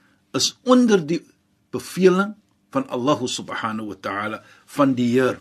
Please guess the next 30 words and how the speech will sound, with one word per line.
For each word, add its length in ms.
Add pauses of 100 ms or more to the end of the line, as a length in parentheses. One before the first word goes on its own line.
van 100
die 120
Almagtige. 760 (260)
Dit 160
is 120
ons, 220
ons 220
glo. 320 (220)
En 280 (560)
wat 300
vir 160
my 340
ook 240
baie 320 (140)
mooi 340
is, 180
Isa 280
Shahida, 540 (800)
is 260
dat, 240 (440)
jy 120
weet, 240 (140)
voordat 300
ons 100
verder 300
kom 300
na 120
daardie 420
versie 600
toe, 180